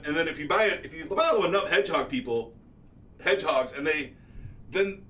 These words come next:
Instagram will start giving you hedgehog merchandise. You can buy shit for your hedgehog. Um,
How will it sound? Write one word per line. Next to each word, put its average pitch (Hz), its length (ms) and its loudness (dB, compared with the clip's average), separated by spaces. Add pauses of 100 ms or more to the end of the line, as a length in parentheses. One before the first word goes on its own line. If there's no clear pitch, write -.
Instagram 220 320 -2
will 208 60 0
start - 400 -4
giving 185 240 -2
you 165 180 -6 (260)
hedgehog 165 460 0
merchandise. - 800 -4 (400)
You 190 80 -14
can - 160 -8
buy - 200 2
shit 190 280 0
for 175 80 -6
your 165 160 -2
hedgehog. 131 560 -4 (760)
Um, 120 460 -2